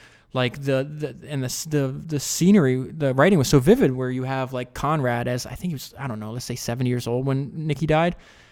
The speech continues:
and he's at the wake of his firstborn son.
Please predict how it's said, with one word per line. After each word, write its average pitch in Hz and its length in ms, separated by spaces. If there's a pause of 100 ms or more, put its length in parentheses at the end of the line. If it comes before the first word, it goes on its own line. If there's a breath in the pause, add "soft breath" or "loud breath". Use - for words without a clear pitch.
(160 soft breath)
and 135 160
he's 135 140
at 135 260
the 131 100
wake 123 360
of 139 100
his 139 160
firstborn 139 600
son. 175 400